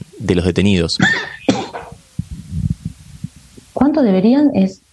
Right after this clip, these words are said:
Speaker 2: básicamente setenta y dos horas fue siempre el máximo, ¿no?
Speaker 1: Ujú.
Speaker 2: Este, no deberían extenderse más en, en el tiempo en esos espacios, porque son, como bien dijo Alcira,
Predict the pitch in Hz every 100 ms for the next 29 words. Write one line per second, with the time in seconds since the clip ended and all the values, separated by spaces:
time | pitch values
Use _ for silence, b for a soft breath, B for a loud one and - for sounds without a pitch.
0 | - 185 - 175 180 196 226 233 165 175
1 | 165 160 170 170 190 185 151 - 160 -
2 | 170 160 165 156 160 151 - 151 151 160
3 | 190 214 110 101 104 92 - - - -
4 | 175 156 - 170 165 165 175 175 170 170
5 | 165 151 - 160 156 151 - 156 156 151
6 | - - 175 156 156 - 165 151 147 165
7 | 156 156 156 151 156 147 185 202 262 220
8 | 196 220 214 185 165 170 170 170 170 180
9 | 175 185